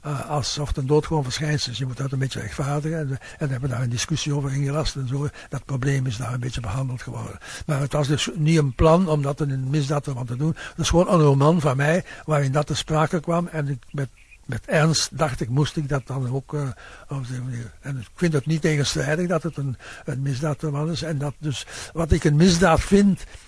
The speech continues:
het, het bewust, eh, beletten van euthanasie bijvoorbeeld. Of, eh, dat, dat, dat, dat, dat, dat het niet kan. En, eh, dat, dat standpunt mocht ik innemen, ook in, ook in een, een, een gewone ontspanningsroman.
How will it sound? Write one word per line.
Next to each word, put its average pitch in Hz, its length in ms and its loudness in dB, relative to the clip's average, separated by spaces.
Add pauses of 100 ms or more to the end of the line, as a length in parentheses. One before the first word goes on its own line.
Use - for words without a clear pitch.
het, 156 280 -4
het 147 200 -10 (140)
bewust, 143 640 0 (360)
eh, 131 280 -8 (160)
beletten 143 540 0
van 151 160 0
euthanasie 127 600 -2
bijvoorbeeld. 117 440 -8
Of, 113 160 -14 (500)
eh, 131 100 -16 (460)
dat, 139 340 -8
dat, 139 120 -8 (100)
dat, - 240 -14
dat, 120 160 -12
dat, 131 140 -10
dat 131 160 -8
het 123 160 -12
niet 131 140 -10
kan. 156 460 -4
En, 120 500 -10
eh, 117 80 -16 (120)
dat, 104 120 -20 (840)
dat 120 200 -4
standpunt 151 440 0
mocht 156 220 2
ik 147 120 -6
innemen, 160 440 0
ook 180 200 2
in, 180 260 2
ook 170 220 0
in 147 80 0
een, 139 200 -2
een, 135 220 -4
een 135 400 -8
gewone 156 420 -2 (180)
ontspanningsroman. 147 960 0